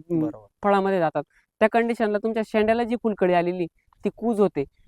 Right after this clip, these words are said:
Speaker 2: तर मित्रांनो, यासाठी कितीही तुम्ही चांगल्या प्रकारचे, अ, फुलविक मारलं किंवा त्याच्यामध्ये तुम्ही झाड स्टॉप करायला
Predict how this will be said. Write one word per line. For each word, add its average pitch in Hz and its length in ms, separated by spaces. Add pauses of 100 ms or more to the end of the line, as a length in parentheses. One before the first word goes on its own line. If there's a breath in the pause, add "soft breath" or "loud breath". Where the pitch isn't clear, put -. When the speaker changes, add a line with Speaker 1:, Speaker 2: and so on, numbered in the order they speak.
(140)
Speaker 2:
तर 190 60
मित्रांनो, 240 400
यासाठी 233 400
कितीही 262 360
तुम्ही 247 300
चांगल्या 226 260
प्रकारचे, 208 560 (560)
अ, 190 80 (680)
फुलविक 220 300
मारलं 185 340 (120)
किंवा 202 340 (300)
त्याच्यामध्ये 220 380
तुम्ही 226 260
झाड 196 220
स्टॉप 196 280
करायला 202 180